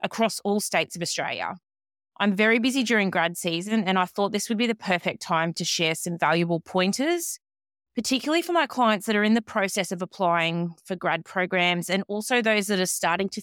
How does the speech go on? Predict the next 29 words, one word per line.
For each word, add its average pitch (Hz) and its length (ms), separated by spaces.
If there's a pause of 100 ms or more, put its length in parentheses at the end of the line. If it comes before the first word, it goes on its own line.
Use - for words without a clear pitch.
(100)
think 185 320
about 165 400
tackling 180 500
the 175 80
challenging 170 640
and 160 140
stressful - 580
graduate 160 460
nursing 143 380
interview. 135 600 (1200)
In 285 140
today's 330 400
episode, 180 640
we're 196 140
going 185 280
to 240 60
discuss 202 520
how 190 160
to 214 80
prepare 185 460
for 190 180
a 190 40
graduate 165 460
nursing 160 340
interview 226 580 (580)
by 202 120
researching 247 640
organisational 185 720
values, 196 600